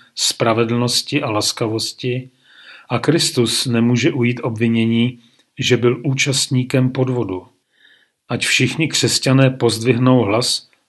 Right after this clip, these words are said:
proti takovému učení. Je-li zákon zrušen, není zapotřebí smíření a tím ani Kristus.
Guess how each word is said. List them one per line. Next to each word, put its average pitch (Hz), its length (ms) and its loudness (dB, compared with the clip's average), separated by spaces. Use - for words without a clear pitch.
proti 117 280 -2
takovému 120 520 0
učení. 143 560 -4
Je-li 117 240 4
zákon 120 440 4
zrušen, 113 720 0
není 127 400 4
zapotřebí 123 640 0
smíření 117 840 0
a 120 100 0
tím 123 340 -2
ani 123 220 0
Kristus. - 800 -4